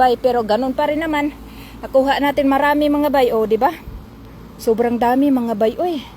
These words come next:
Kayon kay ko, mga bay, ay asa ka ko, mga hiani. Na, purag layas ng gikuan ni kayon kay stanan.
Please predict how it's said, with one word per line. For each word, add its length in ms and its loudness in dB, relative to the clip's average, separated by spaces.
Kayon 320 -2
kay 80 0
ko, 160 -6
mga 160 -4
bay, 240 2
ay 80 2
asa 240 -6
ka 160 -12
ko, 80 -14
mga 320 -10
hiani. 320 -10
Na, 160 -8
purag 240 -4
layas 400 -2
ng 80 -8
gikuan 400 -6
ni 80 -10
kayon 320 -8
kay 80 -8
stanan. 400 -6